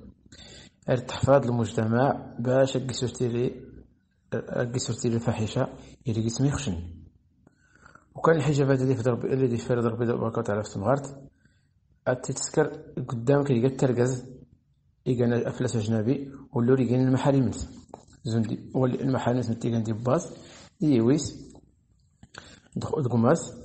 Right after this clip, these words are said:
ديوس نقماس، ديوس أولتماس، آه، جديس، دخاليس، دعميس، غويدا، غويدا يتقال المحارم نس،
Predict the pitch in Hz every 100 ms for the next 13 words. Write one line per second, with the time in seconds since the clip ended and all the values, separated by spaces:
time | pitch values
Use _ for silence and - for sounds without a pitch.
0 | - - 127 143 - - - 120 110 113
1 | 180 - - - - _ 117 139 135 -
2 | - 127 113 117 135 165 - - - _
3 | _ _ - - - - 127 110 113 170
4 | - - 180 - 143 147 185 - 117 110
5 | 120 110 113 165 156 135 135 170 156 -
6 | 139 143 143 151 143 113 101 -